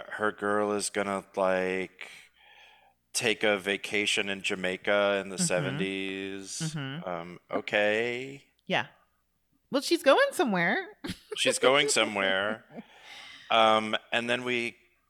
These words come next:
Speaker 1: uh, oh, God.
Speaker 2: Laura. Like, we
Speaker 1: Ugh.
Speaker 2: have Laura who's doing a maxi skirt with a fitted top.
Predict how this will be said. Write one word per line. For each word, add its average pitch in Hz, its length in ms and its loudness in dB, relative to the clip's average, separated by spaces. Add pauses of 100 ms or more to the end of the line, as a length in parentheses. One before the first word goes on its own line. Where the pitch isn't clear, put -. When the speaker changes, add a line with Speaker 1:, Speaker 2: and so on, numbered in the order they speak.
(400)
Speaker 1:
uh, 110 140 -6 (180)
oh, 98 260 -8 (500)
God. 90 460 -6 (120)
Speaker 2:
Laura. 147 500 0 (800)
Like, - 120 0
we - 60 0
Speaker 1:
Ugh. 107 100 2
Speaker 2:
have 196 160 0 (260)
Laura 196 480 2
who's 190 220 -2
doing 170 300 -4
a 147 260 -4 (320)
maxi 170 480 -4
skirt 160 400 -4
with 151 140 -8
a 151 40 -8
fitted 160 260 -6
top. 139 480 -4